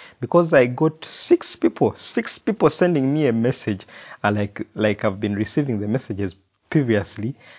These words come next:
uh, trying to, and they seemed like they were interested, but they did not take an action, they did not buy any product. And yet when I turned it off and turned on my usual campaign, I started getting those people who are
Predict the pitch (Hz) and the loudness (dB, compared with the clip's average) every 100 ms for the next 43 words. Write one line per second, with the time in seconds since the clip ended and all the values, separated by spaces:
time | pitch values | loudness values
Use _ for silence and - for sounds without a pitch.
0 | - - 110 101 - 110 - 147 135 117 | -4 2 4 4 0 -4 2 4 4 0
1 | - 113 113 107 107 120 113 - 185 165 | 0 0 0 -2 -2 0 0 2 2 2
2 | 113 104 - 101 101 - 139 143 135 - | 2 -2 0 -2 -2 -2 -4 -2 -4 -2
3 | 143 110 98 - 98 95 95 95 98 110 | -4 -4 -6 -8 -6 -4 -4 -4 -6 -6
4 | 113 - 107 - 95 101 - 113 98 90 | -8 -8 -10 -8 -8 -8 -8 -6 -6 -6
5 | 92 92 - 87 85 87 - 92 92 - | -8 -8 -4 -4 -2 -6 -8 -8 -8 -10
6 | - - - - 104 113 143 156 143 120 | -20 -20 -20 -6 -2 4 4 4 2 2
7 | 107 127 139 131 131 123 107 107 139 131 | 2 2 2 2 -2 -2 -2 0 0 0
8 | 123 120 113 113 - 110 120 110 123 - | -2 -2 -2 -2 -4 -4 -4 -2 -4 -2
9 | 120 117 135 117 104 - - - 110 101 | -2 0 0 0 -2 -10 -20 -6 -6 -2
10 | 139 135 101 110 117 - 101 98 113 113 | -2 -2 -2 -2 -2 -4 -6 -2 -2 -2
11 | - 113 95 90 117 95 90 90 | -6 -8 -6 -4 0 0 0 -4